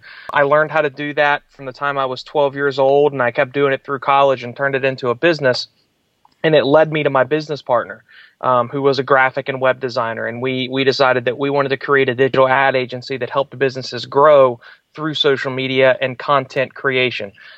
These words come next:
Um, so that is, that is how Impact Marketing was born, and that, that is my current focus, as well as I have several other things that I, I work on as well. Multiple flows of income are important. I do real estate investing,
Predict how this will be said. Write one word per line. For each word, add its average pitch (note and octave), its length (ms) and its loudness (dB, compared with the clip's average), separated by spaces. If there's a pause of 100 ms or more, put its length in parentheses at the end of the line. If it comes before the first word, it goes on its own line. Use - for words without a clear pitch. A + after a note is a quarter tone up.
(140)
Um, B2 420 0
so C3 300 2
that D3 260 2
is, C#3 200 -2
that D3 180 0
is C#3+ 80 -12
how C#3+ 140 -4
Impact C3+ 360 -6
Marketing B2+ 560 -6
was A#2 160 -6
born, C#3+ 480 2
and A#2+ 300 -4
that, C3+ 240 0
that C#3 140 2
is B2 100 -4
my B2+ 120 0
current C3+ 360 -2
focus, C3 520 0 (280)
as C#3+ 120 -2
well F#3 240 6
as C#3+ 160 2
I D3+ 120 2
have D#3 120 2
several D3+ 380 4
other D3 100 2
things C#3 280 -8
that D3 80 -2
I, C3+ 140 0 (100)
I C#3 100 -2
work C3+ 320 -2
on C3+ 160 0
as B2 100 -8
well. C3+ 220 2
Multiple C#3 460 0
flows C3 320 -2
of C3 80 -4
income C3 340 0
are B2+ 100 2
important. C3+ 480 0 (440)
I C3+ 80 -4
do C3+ 160 -2
real C#3+ 200 4
estate D3 300 2
investing, C3+ 840 -2